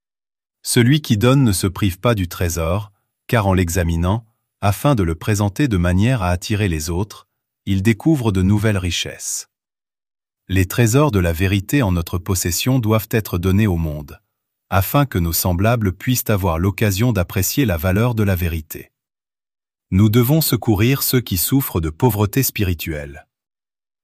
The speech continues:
Ce n'est pas seulement l'esprit de ceux que nous aidons qui sera impressionné,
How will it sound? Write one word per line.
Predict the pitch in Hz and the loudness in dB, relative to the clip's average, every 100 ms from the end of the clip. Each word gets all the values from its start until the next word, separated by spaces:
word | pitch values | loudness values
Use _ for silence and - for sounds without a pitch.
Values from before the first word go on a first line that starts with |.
| _ _ | _ _
Ce | - 117 | 0 4
n'est | 110 | 4
pas | 113 165 | 2 0
seulement | - 117 127 | 2 2 2
l'esprit | 104 87 - 131 | 2 -2 -4 -2
de | 101 | -2
ceux | 85 - 127 | -2 -2 -2
que | - | 0
nous | 90 85 95 | 0 0 0
aidons | 90 127 | 0 0
qui | 143 113 | 0 -4
sera | - 98 87 | -2 0 -2
impressionné, | 82 - 92 - 85 87 110 | -4 -4 -4 -4 -4 -2 -4